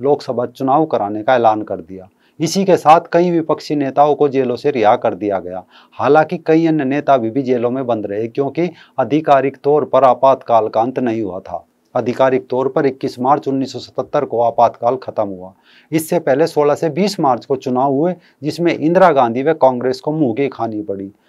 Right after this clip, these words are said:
जनता दल सहित विपक्षी पार्टियों को जबरदस्त सफलता हाथ लगी। उन्होंने लोकसभा की दो सौ अट्ठानवे सीटों पर जीत दर्ज की, जबकि कांग्रेस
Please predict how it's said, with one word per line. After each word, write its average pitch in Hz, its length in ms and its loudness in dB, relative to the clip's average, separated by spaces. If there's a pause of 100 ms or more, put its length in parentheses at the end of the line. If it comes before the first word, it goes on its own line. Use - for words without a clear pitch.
(160)
जनता 156 420 2
दल 165 200 0
सहित 156 320 -4
विपक्षी 160 480 0
पार्टियों 131 420 0
को 147 140 2
जबरदस्त 139 520 0
सफलता 117 420 -6
हाथ 107 240 4
लगी। 101 300 -8 (340)
उन्होंने 165 340 2
लोकसभा 160 520 4
की 165 140 -4
दो 156 160 0
सौ 160 180 -2
अट्ठानवे 151 460 -2
सीटों 131 300 -6
पर 127 160 0
जीत 123 280 -6
दर्ज 104 280 -4
की, 98 280 -16 (320)
जबकि 143 280 -2
कांग्रेस 156 560 0